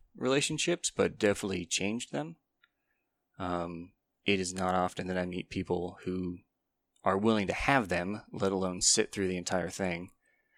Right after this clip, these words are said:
um, and even more rarely have something that they are willing to contribute of their own with an open mind. So to that extent, uh, thank you very much.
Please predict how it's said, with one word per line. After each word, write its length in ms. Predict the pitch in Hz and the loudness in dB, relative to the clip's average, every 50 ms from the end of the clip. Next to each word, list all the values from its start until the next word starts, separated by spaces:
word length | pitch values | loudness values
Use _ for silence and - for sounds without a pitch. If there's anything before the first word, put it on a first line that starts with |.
| _ _ _ _ _ _ - | _ _ _ _ _ _ -4
um, 340 | 95 92 90 90 87 87 - | 0 2 2 2 2 0 -2
and 100 | - 98 | -2 -2
even 200 | 98 98 92 95 | -2 -2 -2 -2
more 220 | 98 101 104 101 95 | -2 0 0 0 2
rarely 540 | 95 92 95 95 92 92 92 92 - - _ _ _ _ _ _ _ _ _ _ | 2 2 2 2 0 -2 -2 -4 -6 -8 _ _ _ _ _ _ _ _ _ _
have 340 | - - - - 92 90 90 | -10 -4 -2 0 0 2 2
something 600 | - - 92 90 87 - 90 90 87 90 90 - _ _ _ | 0 0 0 -2 -4 -4 -6 -4 -6 -8 -12 -14 _ _ _
that 280 | - 92 95 87 90 80 | -12 -8 -6 -4 -2 -2
they 100 | - 92 | 0 0
are 160 | 92 92 92 | 0 0 0
willing 360 | 92 98 98 101 98 95 95 92 | -2 0 0 0 -2 -2 -4 -6
to 100 | - 92 | -8 -8
contribute 600 | - 90 90 - - 117 101 95 92 92 - - | -8 -8 -6 -2 0 0 0 0 -2 -4 -2 -2
of 160 | - 95 87 | -4 -4 -2
their 180 | 85 92 92 95 | -2 -4 -2 -2
own 320 | 92 92 87 87 90 92 - - _ _ | -2 -2 -4 -6 -10 -12 -16 -20 _ _
with 180 | - 92 92 95 | -8 -6 -6 -4
an 100 | 92 90 | -4 -4
open 240 | 90 90 - 87 87 | -4 -6 -6 -6 -6
mind. 440 | 87 87 85 - - - - - - _ _ _ _ _ _ _ _ _ _ _ _ _ _ | -6 -6 -6 -6 -8 -12 -16 -18 -20 _ _ _ _ _ _ _ _ _ _ _ _ _ _
So 300 | - - - 92 87 85 87 _ - - | -8 -4 -4 -4 -4 -6 -10 _ -14 -10
to 120 | - 92 | -4 0
that 180 | 92 92 92 90 | 0 2 2 2
extent, 520 | 90 - - - 85 85 82 - - - - - | 0 0 0 0 0 -2 -4 -8 -12 -12 -10 -8
uh, 320 | - - - - - - - - | -8 -6 -6 -8 -8 -10 -8 -4
thank 260 | - 90 87 - - | -4 -4 -2 -4 -8
you 140 | - - - - - _ _ - | -10 -10 -12 -16 -20 _ _ -6
very 180 | 92 90 82 | -4 -4 -4
much. 320 | 76 - - - - - | -4 -8 -12 -12 -14 -16